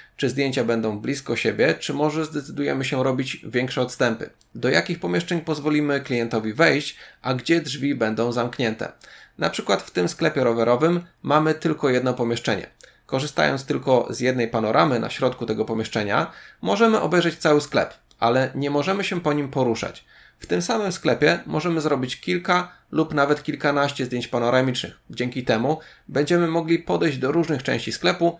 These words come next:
i obejrzeć produkty na wystawie. Rolą fotografa jest również doradzenie klientowi, jaka ilość zdjęć panoramicznych będzie dla niego optymalna.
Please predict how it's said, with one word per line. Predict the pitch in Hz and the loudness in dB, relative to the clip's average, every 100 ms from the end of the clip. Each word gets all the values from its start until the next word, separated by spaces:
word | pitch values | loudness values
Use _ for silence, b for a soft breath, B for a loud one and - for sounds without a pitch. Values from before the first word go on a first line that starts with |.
| _ - | _ 2
i | 165 | 4
obejrzeć | 135 143 139 135 | 6 4 2 -2
produkty | - 117 113 - | -2 -2 -2 0
na | 113 113 | 0 0
wystawie. | 117 113 101 - _ _ _ _ _ _ _ _ - | 0 0 0 -4 _ _ _ _ _ _ _ _ -4
Rolą | 127 160 185 175 | 2 4 2 0
fotografa | 160 135 139 101 - 143 143 | -2 -2 0 2 4 2 2
jest | 147 151 | -2 -2
również | 160 156 160 | -2 0 -2
doradzenie | 135 139 139 131 156 147 | 0 2 2 2 0 -2
klientowi, | 143 120 113 110 104 127 147 117 | -2 -2 -2 -2 -2 -2 -4 -2
jaka | 139 156 170 | 0 0 0
ilość | 156 143 139 123 | -4 -2 -2 -4
zdjęć | - 123 123 | -4 -4 -2
panoramicznych | 120 113 110 104 117 - 170 - - | -2 -2 -2 -2 -4 -4 -6 -6 -10
będzie | 156 175 170 | -4 -2 -2
dla | 143 139 | -2 -2
niego | 139 143 139 | -2 -2 -2
optymalna. | 131 - 139 127 104 - | -2 -2 2 2 0 -6